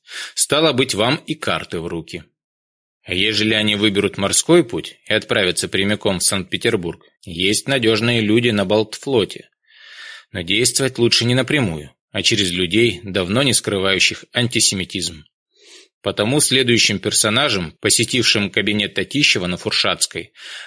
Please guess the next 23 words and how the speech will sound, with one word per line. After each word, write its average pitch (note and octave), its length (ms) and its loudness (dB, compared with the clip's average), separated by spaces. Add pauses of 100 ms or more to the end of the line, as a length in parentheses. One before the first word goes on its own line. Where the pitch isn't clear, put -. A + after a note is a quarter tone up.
оказался C#3+ 640 2
отставной B2 640 2
статский B2+ 440 0
советник F2+ 600 0 (140)
и A2+ 120 2
известный G#2 480 2
некогда G#2 720 -2
врач B2 520 0
Александр B2+ 720 0
Иванович G2 640 0
Дубровин. G#2 640 -2 (520)
«Благодарю F#2+ 520 0
за D#3 140 0
честь, C3+ 500 2
ваше F#2 320 -2
превосходительство». F#2 1080 -2 (420)
Не G#2 140 -4
утративший G2 560 -2
остатков G#2 760 -2
когда-то G2 440 -2
отличной A2+ 580 0
военной F2 400 0
выправки, B2 680 0